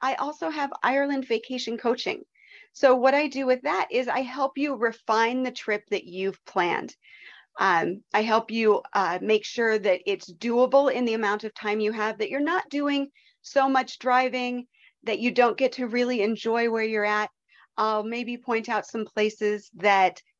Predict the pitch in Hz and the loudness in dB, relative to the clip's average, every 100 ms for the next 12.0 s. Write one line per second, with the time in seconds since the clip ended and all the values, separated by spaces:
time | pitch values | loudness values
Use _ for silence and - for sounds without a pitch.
0 | - 185 208 208 180 202 220 262 254 262 | -12 -6 2 2 2 2 2 2 2 4
1 | 247 247 - 185 208 196 - _ _ _ | 4 2 0 -2 0 0 -2 _ _ _
2 | - 247 254 247 - 339 - 247 214 214 | -2 2 2 0 -8 -8 -6 -2 -2 -2
3 | 240 214 208 202 185 190 185 185 185 - | -4 -4 -4 -4 0 2 4 2 -2 -8
4 | _ _ _ _ - 196 190 185 180 180 | _ _ _ _ -10 -6 -4 -4 -6 -8
5 | - _ - 202 170 160 196 _ _ _ | -14 _ -12 -8 -8 -8 -12 _ _ _
6 | _ _ 202 185 185 170 190 180 170 - | _ _ 4 4 4 2 2 2 -2 -2
7 | 254 220 214 247 240 254 254 269 262 247 | 2 4 4 2 -2 -4 -2 0 0 0
8 | 214 - 214 220 214 - 214 208 208 185 | 0 -4 0 2 2 0 -6 -2 -2 -2
9 | 185 185 220 214 190 208 190 160 _ _ | -4 0 2 2 0 0 0 -4 _ _
10 | _ _ _ _ - 196 190 170 _ 190 | _ _ _ _ -6 0 0 0 _ -6
11 | 247 240 302 285 269 240 247 247 269 302 | -4 -2 -4 -2 -2 0 -2 -2 -2 -2